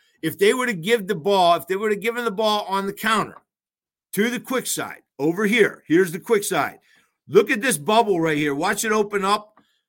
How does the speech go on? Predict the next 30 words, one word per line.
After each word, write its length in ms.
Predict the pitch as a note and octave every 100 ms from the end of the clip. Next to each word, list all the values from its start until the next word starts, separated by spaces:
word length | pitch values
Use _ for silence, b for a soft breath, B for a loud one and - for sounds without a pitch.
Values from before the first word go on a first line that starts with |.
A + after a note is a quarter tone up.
| _ _
Watch 400 | A2+ F#3+ A3 -
the, 300 | G3 G3 G3
uh, 140 | F3+ F3
a 160 | E3 D#3
wall 460 | D3+ F3 G#3 A3
by 180 | F#3+ G3+
the 120 | F#3+
offensive 480 | G3+ G3+ G3+ G3 F#3
line 260 | F#3+ G3 F3
to 80 |
kick 320 | C#3+ - G#3 G#3
out 240 | G3 G3 -
in 160 | E3+ D#3
the, 240 | D3+ D3+
uh, 140 | D3 -
in 100 | D#3+
the 80 | D3+
tunnel. 400 | C#3+ G#3 D#3+ - _ _ _
There's 260 | C3 G#3 C4+
a 60 |
play 340 | G#3 A3+ B3+ B3
there. 240 | B2+ - _ _ _ _ _
There 260 | A#2+ G#3 A3+
is 100 | D#3+
definitely 500 | G3+ A#3+ A#3+ A#3+ A#3
a 40 |
play 260 | F#3+ A#3 G#3
there. 160 | C3+ A#2+
Why, 240 | E3+ A#3+ G3+
right, 320 | G#3+ B3+ B3+